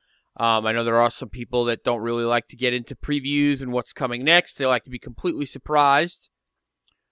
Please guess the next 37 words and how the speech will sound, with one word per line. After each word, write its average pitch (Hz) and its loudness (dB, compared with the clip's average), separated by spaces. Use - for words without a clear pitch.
Uh, 113 0
so - -8
to - -10
you, 160 0
we 139 -2
say 139 2
thanks 143 -2
for 135 -6
listening. 143 -2
Uh, 107 0
we'll 131 -2
skip - -6
all 131 4
of 113 -4
the, 117 -2
uh, 104 -2
you 113 -8
guys 120 2
have 107 -20
heard 123 -4
it 113 -6
before, 107 -2
so 110 -8
we'll 107 -8
just - -18
tell 127 -2
you 110 -2
to 104 -10
visit 110 -6
H 113 -8
H 104 -12
W 110 -4
L 110 -4
O 107 -6
D 107 -10
dot 104 -4
com 110 -6